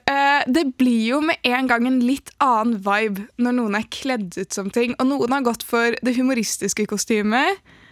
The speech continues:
og da føler jeg de blir litt sånn ekstra køddete hele kvelden. Noen går jo for de sexy kostymene, noen går for effort, og noen gidder ikke å sette noe inn i det. Altså, men jeg vet ikke, jeg synes det er, eh,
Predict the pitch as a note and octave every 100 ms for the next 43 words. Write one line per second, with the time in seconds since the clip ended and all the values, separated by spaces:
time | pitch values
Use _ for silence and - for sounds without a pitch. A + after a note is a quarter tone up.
0 | _ _ _ B3+ D#4 F4+ C4+ A3+ C4 G#3+
1 | A#3+ B3 A#3 G#3 - A#3+ - C#4+ G3+ -
2 | A3 F#3+ G3+ G#3 A#3 B3+ A#3+ B3+ G#3+ G3+
3 | G#3 G3+ - G3+ G#3 - G3+ G3+ G3+ A#3
4 | C#4 - - - - - B3+ B3+ B3 A3+
5 | A3+ A#3 A#3+ - - A#3+ B3+ B3+ B3+ A#3+
6 | A3+ G#3 F#3+ G3 A3 G#3+ A#3 - G3+ -
7 | B3+ B3 A#3+ A#3+ B3+ C4+ C4 - - -
8 | - C4+ D#4 E4 D4 F4 G#4+ F#4 B3+ A3+
9 | C4 F4 E4+ - F#4+ G4 F#4 F4 E4+ E4
10 | E4 E4 D#4+ D#4+ D#4+